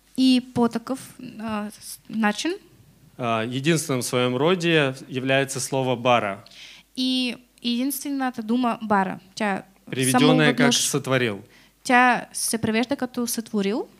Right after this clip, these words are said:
Speaker 2: Это слово используется единожды в первом стихе Библии.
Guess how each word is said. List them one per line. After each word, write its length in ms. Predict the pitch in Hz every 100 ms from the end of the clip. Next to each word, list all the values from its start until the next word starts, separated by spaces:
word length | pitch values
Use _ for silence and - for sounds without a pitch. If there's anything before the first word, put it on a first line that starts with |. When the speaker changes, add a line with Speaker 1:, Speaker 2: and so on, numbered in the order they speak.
| _ _ -
Speaker 2:
Это 200 | 135 135
слово 260 | - 185
используется 560 | 165 - 165 151 147 143
единожды 500 | 135 175 190 160 156
в 60 | 151
первом 300 | 151 147 135
стихе 340 | - - 147
Библии. 440 | 131 131 113 110